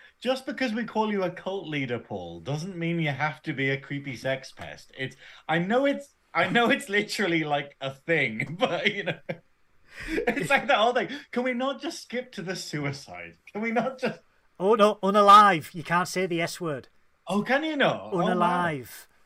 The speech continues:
Speaker 1: Actually, Baron was telling me that on TikTok.
Speaker 2: Yes.
Speaker 1: And they, they were saying all this stuff on TikTok, and you're just going like, "What?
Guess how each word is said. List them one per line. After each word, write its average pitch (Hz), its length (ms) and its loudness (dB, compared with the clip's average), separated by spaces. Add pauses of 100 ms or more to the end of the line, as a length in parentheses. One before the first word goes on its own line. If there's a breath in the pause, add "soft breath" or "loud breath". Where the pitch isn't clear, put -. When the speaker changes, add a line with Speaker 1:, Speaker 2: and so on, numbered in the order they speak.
(120)
Speaker 1:
Actually, 170 220 -2
Baron 156 320 0
was 143 120 -6
telling 127 280 -8
me 120 100 -6
that 113 160 -4
on 107 180 -8
TikTok. 95 520 -14 (100)
Speaker 2:
Yes. 143 180 -4
Speaker 1:
And 117 80 -8
they, 127 300 -4
they 135 140 -2
were 135 80 -2
saying 135 220 -2
all 131 100 -2
this 120 120 -8
stuff 127 220 -6
on 113 120 -8
TikTok, 113 420 -10
and 110 80 -6
you're 107 100 -6
just 117 160 -10
going 120 200 -4
like, 107 240 -6
"What? 127 280 -6